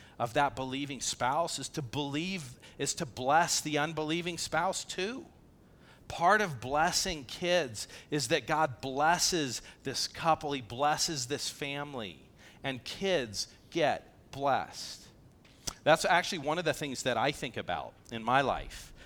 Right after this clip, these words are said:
Um, I, I wanna be faithful ultimately. Uh, I wanna be spiritually faithful because I love the Lord. I wanna please the Lord. And from the moment I became a Christian, I've not always honored God in my life,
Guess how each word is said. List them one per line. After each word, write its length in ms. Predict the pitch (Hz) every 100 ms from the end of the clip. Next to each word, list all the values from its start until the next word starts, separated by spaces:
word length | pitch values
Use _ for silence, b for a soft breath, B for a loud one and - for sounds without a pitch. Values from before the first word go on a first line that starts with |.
| B B
Um, 160 | - -
I, 160 | 131
I 180 | 98 143
wanna 260 | 170 175 151
be 120 | 131
faithful 520 | - 131 131 - 131 117
ultimately. 680 | 123 151 135 127 135 143 - B B
Uh, 60 | -
I 160 | 110
wanna 200 | 120 135
be 140 | 127 127
spiritually 540 | - 135 131 - 117
faithful 420 | - 120 117 - 92
because 240 | 101 104
I 80 | 110
love 300 | 110 127 139
the 100 | 135
Lord. 400 | 110 110 107 120 - B B
I 60 | 120
wanna 140 | 123
please 380 | 107 156 151 147
the 100 | 139
Lord. 300 | 113 107 120
And 120 | 113
from 160 | - 127
the 80 | 120
moment 320 | 131 151 143
I 120 | 139
became 340 | 143 - 147
a 40 | 127
Christian, 640 | - 120 117 - 139 147 - B B
I've 160 | - 127
not 240 | 139 139
always 380 | 139 156 170 151
honored 340 | 139 139 131
God 220 | 127 120 120
in 120 | 120
my 140 | 120
life, 400 | 117 113 123 -